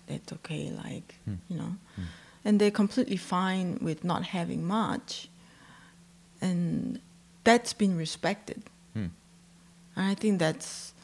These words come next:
Speaker 1: uh, there's so much, um, important values
Speaker 2: Yep.
Speaker 1: in that society in India.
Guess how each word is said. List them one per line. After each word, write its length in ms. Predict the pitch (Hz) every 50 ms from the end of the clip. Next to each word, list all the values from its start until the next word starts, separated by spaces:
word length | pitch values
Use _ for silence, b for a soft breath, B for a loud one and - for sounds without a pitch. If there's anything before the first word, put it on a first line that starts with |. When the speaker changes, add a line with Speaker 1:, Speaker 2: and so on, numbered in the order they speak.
| B B B B B B B -
Speaker 1:
uh, 100 | - 147
there's 260 | 156 180 180 180 180 -
so 260 | - - 196 196 196
much, 600 | 190 180 175 170 - - - - - - - - B B B B B -
um, 380 | - 156 151 156 156 156 156 - - -
important 460 | 180 170 - 202 190 - 180 170 156
values 760 | 165 156 185 220 208 - - - - - 185 - - - - - - - - - 92
Speaker 2:
Yep. 160 | 92 85 - - - -
Speaker 1:
in 180 | - 175 156 151
that 200 | 147 135 - - - - - - -
society 760 | - - 185 170 - - - - - - - - 175 170 175 -
in 200 | - 160 151 151
India. 560 | 147 151 151 - - - - - - 185 190